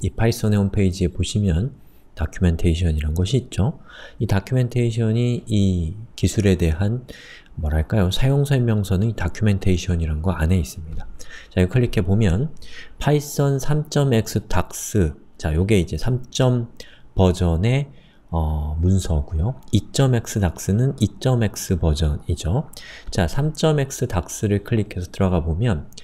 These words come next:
자, 이렇게 생긴 화면이 뜹니다. 자, 그럼 여기에 우리가 배웠던 내용들이 조금씩 보이죠? 자, 이 중에서 일단은 뭐, 제가 설명하진 않았지만, 보통 여러분이 어떤 언어나 기술을 처음에 사용하려고 하면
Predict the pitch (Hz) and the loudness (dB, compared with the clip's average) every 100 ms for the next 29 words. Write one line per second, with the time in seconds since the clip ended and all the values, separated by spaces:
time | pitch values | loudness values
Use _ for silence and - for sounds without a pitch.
0 | - - - 92 123 147 135 131 135 123 | -18 -10 2 2 4 0 0 2 0 2
1 | 113 101 87 90 80 76 90 - - - | 2 2 0 0 -2 -4 -8 -16 -20 -20
2 | - - - 90 117 107 110 117 92 92 | -20 -10 0 2 4 4 2 2 2 0
3 | 104 104 104 98 98 - 107 98 92 - | 0 2 2 2 2 2 0 0 -2 -8
4 | - - - 87 95 92 80 - - 110 | -20 -14 2 4 4 2 0 -4 -4 -4
5 | - - 90 95 87 78 127 139 - 165 | -4 -2 2 4 2 -2 -4 -6 0 0
6 | 123 113 82 104 113 78 - - - - | 2 2 0 0 0 -2 -8 -20 -20 -20
7 | - - - 117 - 143 143 143 139 139 | -20 -20 -2 -2 2 2 4 4 4 2
8 | 139 139 139 139 131 131 185 170 - - | 2 2 2 0 0 -2 -6 -14 -18 -20
9 | - - 120 117 120 117 151 143 127 117 | -20 -2 2 4 4 2 2 4 2 2
10 | 87 95 101 - 85 78 87 - 95 90 | 2 2 0 -2 0 0 0 2 2 4
11 | 101 98 87 - 110 - - 92 113 120 | 4 2 2 2 0 0 -2 2 4 4
12 | 92 - 90 - 101 92 82 - - - | 2 0 -2 0 2 4 2 -2 -14 -20
13 | - 131 127 123 110 117 113 107 98 85 | -4 2 2 2 2 2 2 2 2 2
14 | 104 104 110 120 82 | 0 0 0 0 0